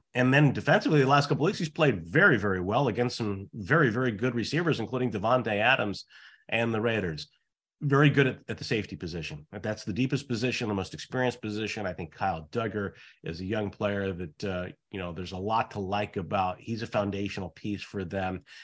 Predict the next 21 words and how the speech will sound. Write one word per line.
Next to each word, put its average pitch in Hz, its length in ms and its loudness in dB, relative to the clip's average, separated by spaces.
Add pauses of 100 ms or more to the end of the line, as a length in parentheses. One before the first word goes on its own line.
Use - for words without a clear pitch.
Maybe 139 160 4
not 143 220 6
as 139 100 0
good 143 180 2
in 139 380 0
coverage 151 720 -2 (360)
as 113 260 -2
some 123 140 0
of 110 60 -2
the 120 120 0
other, 120 320 0 (100)
uh, 123 180 -8
you 113 100 -4
know, 113 100 -6
contemporaries 120 600 -2
around 110 280 -2
the 110 60 -4
league 117 300 -2
that 120 100 -4
he 120 100 -2
has, 127 360 2